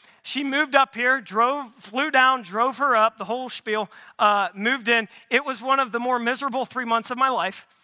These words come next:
And, uh, I, I still remember sitting there, in, we were at the store, and I was talking to my dad. I said, "Hey,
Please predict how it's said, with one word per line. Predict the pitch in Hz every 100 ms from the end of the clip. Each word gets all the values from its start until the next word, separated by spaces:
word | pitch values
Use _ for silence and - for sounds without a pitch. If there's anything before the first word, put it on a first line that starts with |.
| _ _ -
And, | 233 226 220
uh, | 220
I, | 214 214 214 226 233
I |
still | 226 - 294
remember | 254 254 247 233
sitting | - 240 254
there, | 247 247 247
in, | 220 233 247 214
we | 247
were | 240
at | 233 254 233
the |
store, | 208 - 254 247
and | 233
I |
was | 214
talking | 233 247
to | 226
my | 208
dad. | 214 214
I |
said, | 190 180
"Hey, | 208